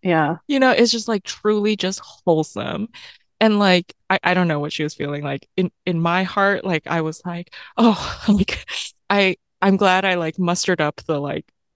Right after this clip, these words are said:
Speaker 2: presence of mind to say, "Yes, testify," as if I, you know,
Speaker 1: Mm-hmm.
Speaker 2: I was, like,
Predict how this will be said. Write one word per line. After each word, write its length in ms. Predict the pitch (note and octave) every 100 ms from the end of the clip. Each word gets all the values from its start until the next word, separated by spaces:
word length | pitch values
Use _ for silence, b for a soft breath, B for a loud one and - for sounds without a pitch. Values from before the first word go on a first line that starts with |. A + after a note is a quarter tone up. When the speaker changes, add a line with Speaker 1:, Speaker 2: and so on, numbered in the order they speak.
| -
Speaker 2:
presence 340 | D#3 D3+ D3
of 80 | D3+
mind 280 | D3+ C3+ C#3
to 60 | D3+
say, 140 | C3+
"Yes, 280 | C3+ C3 -
testify," 800 | - E3 - F#3+ F3+ F#3+ G3+ A#3
as 140 | F#3 E3+
if 120 | D#3+
I, 100 | G3+
you 220 | E3+ G3+
know, 80 | F#3+
Speaker 1:
Mm-hmm. 340 | - A3 A#3+
Speaker 2:
I 40 | F3+
was, 200 | A3+ -
like, 240 | G#3+ -